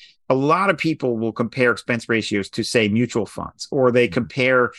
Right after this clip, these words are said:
Speaker 1: um, alternative E T Fs like ours, which have higher expense ratios than, say, plain vanilla E T Fs that are, you know, S and P five hundred E T Fs that are, that are single digit bips because th-, they're massive amounts of money in them, and they're,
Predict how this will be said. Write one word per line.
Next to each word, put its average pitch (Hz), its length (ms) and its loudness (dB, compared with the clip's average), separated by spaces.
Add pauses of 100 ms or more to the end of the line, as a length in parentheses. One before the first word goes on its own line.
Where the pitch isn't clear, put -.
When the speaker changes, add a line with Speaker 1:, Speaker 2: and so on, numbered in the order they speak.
(320)
Speaker 1:
um, 123 240 -2
alternative 127 920 0
E 123 140 -8
T 113 280 -2
Fs 117 360 -2
like 104 180 0
ours, 123 480 -4
which 113 140 -4
have 101 280 -2
higher 107 360 -2
expense 117 360 -6
ratios 80 520 -8 (280)
than, 120 200 2
say, 107 460 0 (300)
plain 131 220 0
vanilla 127 320 2
E 110 140 0
T 98 200 -6
Fs 90 220 -6
that 107 140 0
are, 101 180 -2
you 113 80 -2
know, 90 160 -2
S 90 180 -2
and 123 80 -2
P 120 120 -2
five 104 200 0
hundred 117 240 0
E 95 100 -2
T 95 180 -2
Fs 95 100 -8
that 104 140 -6
are, 98 220 -6
that 104 100 -2
are 101 40 -4
single 117 300 -2
digit 95 340 -4
bips 123 320 -2
because - 460 -8 (320)
th-, - 160 -6
they're 110 200 -4
massive 117 600 0 (140)
amounts 117 240 -4
of 107 80 -4
money 110 280 -2
in 104 120 -2
them, 101 180 -4
and 104 180 -4
they're, 104 220 -4